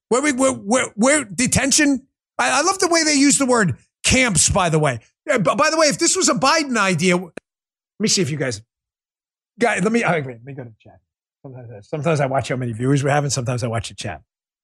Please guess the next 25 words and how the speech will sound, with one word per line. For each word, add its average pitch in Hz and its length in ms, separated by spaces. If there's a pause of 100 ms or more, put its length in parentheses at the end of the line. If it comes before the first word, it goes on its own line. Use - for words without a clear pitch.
(480)
I'm 160 60
gonna 165 120
put 175 180
this - 120
out 170 180
to 165 60
the 135 100
chat. 104 320 (1000)
This 185 120
is 202 120
a 254 80
test. 170 420
I 175 120
got 240 160
a - 20
word 247 280
in 240 40
my 254 140
head. 170 440 (340)
Let's 165 180
play 220 200
a 202 80
little 196 160
two-way 185 380
game. 139 280